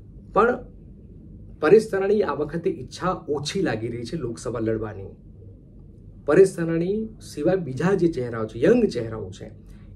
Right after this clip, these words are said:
એમને એમની ઈચ્છા કદાચ એવું લાગી રહ્યું છે કે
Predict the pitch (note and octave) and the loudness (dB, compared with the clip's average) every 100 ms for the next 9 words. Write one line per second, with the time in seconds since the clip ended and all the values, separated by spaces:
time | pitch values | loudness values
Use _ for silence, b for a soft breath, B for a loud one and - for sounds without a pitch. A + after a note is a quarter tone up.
0 | - D#3 E3 G#3+ A#3 A3+ D#3 E3 F3 E3 | -4 2 6 8 8 6 4 0 0 0
1 | - D3+ D3 C#3+ C3+ C#3 B2+ A2+ B2+ E3 | -4 -4 -2 -2 -2 -4 -2 -4 -2 -2
2 | E3+ G3 A3 A#3 | -2 -4 -4 -6